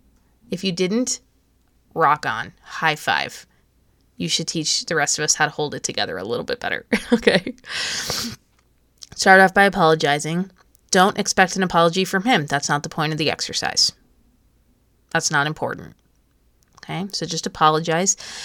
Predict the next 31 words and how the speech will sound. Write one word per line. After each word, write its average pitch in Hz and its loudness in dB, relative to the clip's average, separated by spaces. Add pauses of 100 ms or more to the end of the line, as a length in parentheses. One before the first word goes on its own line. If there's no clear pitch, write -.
(260)
And 170 0
then 170 2
I 170 -2
want 165 0
you 165 -2
to 165 0
say, 165 2
"You 165 -2
know 160 0
what? 214 6 (1080)
We're 180 0
trying 175 2
to 175 -2
find 175 2
our, 160 8
our 160 2
new 165 -2
normal 185 4
in 180 4
this 175 2
situation. 175 2 (300)
And 165 -2
I 165 -4
just 175 0
wanna 175 2
know 175 4
from 170 0
you 214 2
what 170 4
you 185 -2
think 180 -2